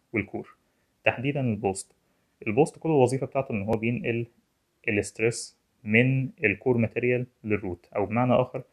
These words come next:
هو بيعمل زي كونكشن ما بين الكور ماتيريال وما بين الروت بتاع السنة،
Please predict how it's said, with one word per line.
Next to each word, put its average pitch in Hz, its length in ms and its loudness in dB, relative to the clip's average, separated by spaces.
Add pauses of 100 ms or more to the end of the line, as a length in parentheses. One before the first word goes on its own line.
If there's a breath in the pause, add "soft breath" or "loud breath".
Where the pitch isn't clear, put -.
(460)
هو 101 100 4
بيعمل 127 320 0
زي 101 200 2
كونكشن 110 600 -2
ما 104 100 0
بين 107 180 2
الكور 120 200 -4
ماتيريال 120 480 -2 (520)
وما 101 140 -2
بين 110 460 2
الروت 104 380 -2
بتاع 101 160 -4
السنة، - 300 -10